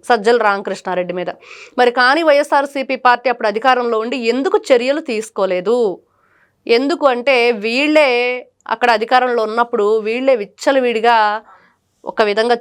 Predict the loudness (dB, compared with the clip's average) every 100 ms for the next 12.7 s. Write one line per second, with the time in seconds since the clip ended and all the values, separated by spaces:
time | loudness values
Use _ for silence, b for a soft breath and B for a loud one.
0 | -2 -6 -2 0 0 -2 0 0 2 0
1 | -2 -4 -16 -10 0 4 6 4 2 0
2 | 0 0 -4 -6 -4 0 2 4 4 4
3 | 2 0 2 0 0 2 4 6 4 0
4 | 0 2 4 4 4 4 2 4 2 2
5 | -2 -2 -2 0 2 4 2 2 0 2
6 | -2 -2 -4 -4 -6 -6 -10 _ _ b
7 | b -20 b -6 0 2 4 4 4 4
8 | 2 -2 -8 -14 _ _ _ 4 4 6
9 | 2 4 2 2 2 2 2 2 4 2
10 | 2 0 0 2 2 2 0 0 2 0
11 | 2 4 4 4 2 2 2 4 2 4
12 | 4 4 0 -4 -8 -6 -8